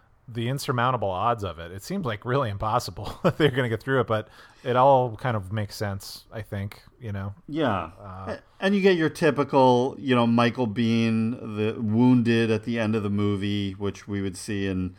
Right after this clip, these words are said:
Speaker 2: Terminator and Aliens and this and, you know, many, many times. I think that was, like, one of his trademarks.
Speaker 1: Sure. He's gotta take a, he's gotta take a hit.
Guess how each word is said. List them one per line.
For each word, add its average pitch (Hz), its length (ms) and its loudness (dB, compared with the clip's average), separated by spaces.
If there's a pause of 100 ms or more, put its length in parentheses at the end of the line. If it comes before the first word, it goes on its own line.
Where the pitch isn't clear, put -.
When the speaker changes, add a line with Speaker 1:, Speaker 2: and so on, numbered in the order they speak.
(340)
Speaker 2:
Terminator 151 640 0
and 110 200 -2
Aliens 139 680 -2
and 104 280 -4
this 156 420 -4
and, 107 300 -4
you 120 120 -4
know, 101 160 -2
many, 120 560 0
many 104 260 0
times. 87 520 -8
I 92 80 -6
think 92 240 -10
that 95 100 -4
was, 87 240 -6
like, 87 180 -8
one 90 140 -6
of 82 100 -10
his 80 140 -12
trademarks. - 840 -8
Speaker 1:
Sure. 160 320 -6 (340)
He's 117 120 -12
gotta 127 220 0
take 110 240 -6
a, 90 160 -10
he's 104 100 -16
gotta 120 180 -4
take - 220 -12
a 98 40 -16
hit. 87 220 -14